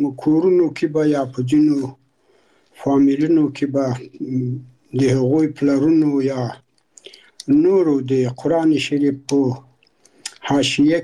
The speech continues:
کې د هغوی د تولد ورځ لیکله یا هغه نیټه به لیکله. ولې د ما په هکله باندې متاسفانه دغه کار نه دی سوی. دا ځکه چې په هغه وخت کې زما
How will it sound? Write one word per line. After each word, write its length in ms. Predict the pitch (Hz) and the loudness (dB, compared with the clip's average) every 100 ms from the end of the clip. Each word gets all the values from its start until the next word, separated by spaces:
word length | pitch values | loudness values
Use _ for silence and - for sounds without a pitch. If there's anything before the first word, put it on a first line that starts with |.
| - | 0
کې 140 | 151 135 | 0 2
د 40 | 131 131 | 0 -2
هغوی 240 | 131 151 143 | 0 0 0
د 60 | 131 135 | -4 -4
تولد 400 | 135 135 156 139 135 | -2 0 0 0 0
ورځ 220 | 151 147 135 | 0 0 -2
لیکله 340 | 127 127 151 123 127 | -4 -2 -2 -2 -2
یا 100 | 135 139 | -2 -2
هغه 160 | 135 139 | 0 2
نیټه 280 | 139 139 165 156 | 2 2 -2 -2
به 100 | 151 143 | 2 2
لیکله. 360 | 139 160 135 - _ _ _ _ _ _ _ _ _ _ - - 147 139 | 0 -2 -4 -4 _ _ _ _ _ _ _ _ _ _ -20 -8 -2 2
ولې 300 | 143 151 147 143 - - 143 143 131 | 2 2 0 -2 -10 -10 0 0 2
د 20 | 147 | 2
ما 120 | 185 180 | 2 0
په 40 | 170 185 | -2 -4
هکله 300 | 185 175 165 | -4 -2 -2
باندې 360 | 170 165 160 160 156 151 - 143 | 0 0 2 2 0 -2 -4 0
متاسفانه 720 | 139 139 156 - - 156 151 143 147 | 0 0 -4 -6 -4 0 2 2 0
دغه 220 | 147 135 - _ _ _ - _ _ _ _ _ - 135 123 | -2 -2 -6 _ _ _ -20 _ _ _ _ _ -8 -4 0
کار 180 | 160 156 165 | 0 2 2
نه 80 | 175 | 0
دی 140 | 170 123 - | -2 -4 -6
سوی. 300 | 113 107 101 - - 139 | -8 -8 -10 -14 -10 -2
دا 80 | 151 156 | 0 0
ځکه 200 | 170 - 151 | -2 -2 -4
چې 100 | - 151 131 - | 0 0 -2 -4
په 60 | 139 | -2
هغه 140 | 139 151 | 0 0
وخت 140 | 139 - | -2 -2
کې 100 | 151 135 | -2 2
زما 220 | 147 | 2